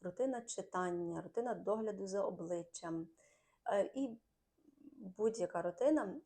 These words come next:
це допомагає, бо це економить енергію і час.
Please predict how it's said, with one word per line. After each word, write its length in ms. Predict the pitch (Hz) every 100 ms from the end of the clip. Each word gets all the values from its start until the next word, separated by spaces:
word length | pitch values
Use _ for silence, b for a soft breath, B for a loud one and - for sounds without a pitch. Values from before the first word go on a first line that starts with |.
| _ -
це 160 | 277
допомагає, 640 | 262 269 254 233 233 185 175
бо 120 | 190
це 160 | -
економить 640 | 262 247 240 262 254 233 -
енергію 680 | 214 220 277 285 254 233
і 80 | -
час. 580 | 185 - 247 302 -